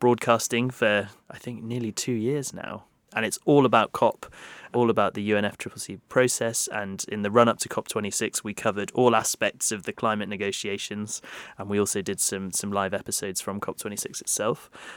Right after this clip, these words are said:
So you should definitely go and check out that podcast wherever you're listening to this one.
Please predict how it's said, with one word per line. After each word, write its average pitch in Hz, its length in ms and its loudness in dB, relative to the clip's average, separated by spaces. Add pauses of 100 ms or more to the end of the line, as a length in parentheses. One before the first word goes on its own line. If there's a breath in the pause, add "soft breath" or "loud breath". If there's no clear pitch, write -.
(140 loud breath)
So - 180 2
you 113 140 2
should 110 160 -2
definitely 120 320 2
go 117 100 10
and 107 280 2
check - 280 -4
out 110 220 2
that 113 220 2
podcast 101 440 -6
wherever 104 380 0
you're 98 180 -4
listening 101 380 -8
to - 100 -14
this 98 180 -10
one. - 260 -12